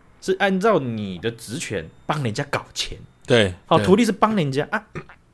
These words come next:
Speaker 1: 贪污是你自己收。
Speaker 2: 嗯。
Speaker 1: 但是这件事情很奇怪的就是，这件事情会影响到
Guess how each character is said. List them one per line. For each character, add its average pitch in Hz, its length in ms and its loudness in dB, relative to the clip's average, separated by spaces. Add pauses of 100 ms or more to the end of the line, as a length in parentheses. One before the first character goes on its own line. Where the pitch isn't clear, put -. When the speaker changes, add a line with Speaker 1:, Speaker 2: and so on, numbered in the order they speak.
(120)
Speaker 1:
贪 226 200 4
污 233 80 6
是 208 80 -2
你 123 140 -2
自 120 100 -8
己 101 140 -6
收。 87 260 -8 (340)
Speaker 2:
嗯。 120 120 -4
Speaker 1:
但 - 100 6 (240)
是 107 420 -6 (400)
这 170 60 -10
件 220 140 -4
事 185 140 -4
情 127 180 -4 (320)
很 131 260 0
奇 127 200 -4
怪 175 120 6
的 139 80 4
就 143 140 2
是， 131 260 0 (960)
这 294 120 0
件 269 120 4
事 247 60 0
情 240 100 4
会 247 100 8
影 202 180 0
响 160 180 2
到 175 340 4